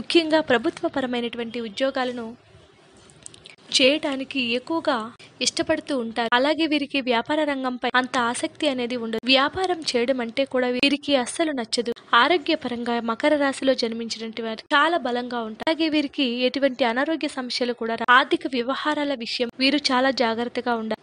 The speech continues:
వీరికి ఆర్థిక పరంగా ఎలాంటి లోటు ఉండదు, కానీ ఎంత కష్టపడితే అంత ధనాన్ని పొందగలుగుతారు. వీరు నలుగురిలో ఉండడానికి అంతగా ఇష్టపడరు. చాలా మొహమాటస్తులు కూడా. మకర రాశిలో జన్మించినటువంటి వారు చదువులో ముందుంటారు. పై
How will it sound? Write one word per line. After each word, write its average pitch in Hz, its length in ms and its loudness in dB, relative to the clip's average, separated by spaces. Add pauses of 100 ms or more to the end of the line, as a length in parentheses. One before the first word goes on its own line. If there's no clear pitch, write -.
వీరికి 269 280 2 (100)
ఆర్థిక 339 260 0 (100)
పరంగా 269 380 4
ఎలాంటి 240 340 -2
లోటు 254 220 0 (100)
ఉండదు, 240 300 -4
కానీ 240 180 -4 (140)
ఎంత 277 140 -2 (120)
కష్టపడితే 285 640 0 (420)
అంత 247 140 -2 (140)
ధనాన్ని 254 420 0
పొందగలుగుతారు. 233 640 -2
వీరు 277 100 2 (100)
నలుగురిలో 320 460 4 (120)
ఉండడానికి 247 440 -2 (140)
అంతగా 294 320 4 (100)
ఇష్టపడరు. 233 520 -6 (140)
చాలా 330 260 4 (100)
మొహమాటస్తులు 240 760 -4
కూడా. 233 180 -4
మకర 359 220 6 (120)
రాశిలో 269 340 4 (140)
జన్మించినటువంటి 247 800 -4
వారు 226 280 2
చదువులో 330 340 4 (100)
ముందుంటారు. 233 520 -2 (120)
పై 269 100 4